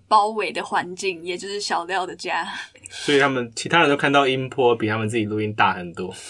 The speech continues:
Speaker 1: 对啊，我们麦克风是有什么问题？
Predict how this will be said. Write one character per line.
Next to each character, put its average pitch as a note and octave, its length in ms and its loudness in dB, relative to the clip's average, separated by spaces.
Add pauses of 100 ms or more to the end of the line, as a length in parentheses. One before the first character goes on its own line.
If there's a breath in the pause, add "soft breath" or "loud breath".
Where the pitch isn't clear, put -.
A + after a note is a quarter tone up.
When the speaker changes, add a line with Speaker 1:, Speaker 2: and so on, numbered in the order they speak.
Speaker 1:
对 A4 300 2
啊， G4+ 480 4
我 B3 140 -2
们 A#3+ 120 0
麦 E4+ 160 4
克 D#4+ 200 2
风 D4 160 0
是 D#4+ 80 0
有 B3+ 100 2
什 B3 80 -2
么 F#3+ 100 -2
问 G#3+ 220 -4
题？ A3 180 -6